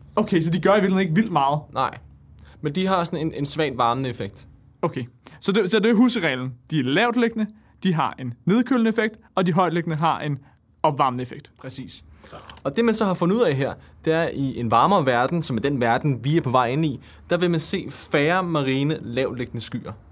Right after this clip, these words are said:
Speaker 2: Og det vil så generelt have en opvarmende effekt på klimaet. Fordi, ja, fordi de er kølende, og der er færre af dem, så vil det så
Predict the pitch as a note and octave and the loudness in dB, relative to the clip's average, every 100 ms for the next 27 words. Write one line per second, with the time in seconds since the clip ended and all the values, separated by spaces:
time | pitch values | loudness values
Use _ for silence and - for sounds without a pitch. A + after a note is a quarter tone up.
0 | - - - - - C#3 G#3+ G#3+ G#3+ G#3+ | -20 -20 -20 -20 -6 -2 0 -2 0 0
1 | F#3+ F3 F3 C#3+ C#3+ E3 - - C3+ C#3 | 0 2 2 0 -2 -2 -4 -8 -4 -2
2 | C3+ B2+ - - _ C#3 D#3+ D3+ A#2 A#2+ | -2 -6 -14 -20 _ 0 2 2 2 0
3 | A#2+ G#2+ - A2+ - - - A#2 - G#2+ | -4 -6 -4 -6 -6 -20 -18 -12 -4 -4
4 | F#2 - - - - - - - - C#3 | -4 -8 -16 -20 -20 -20 -20 -20 -12 -6
5 | - D3+ B2+ E2+ - - - G2+ - G2 | -2 -2 -4 -10 -18 -16 -16 -14 -8 -8
6 | G2 G#2 B2 G#2+ B2+ C3+ E3 E3 G#2 G#2+ | -6 -4 -4 -4 0 4 4 4 2 2
7 | B2 C#3+ C3+ C3 C3 A#2+ A2+ A2+ A2+ A2+ | 4 4 4 2 -2 -2 -2 -2 -2 -2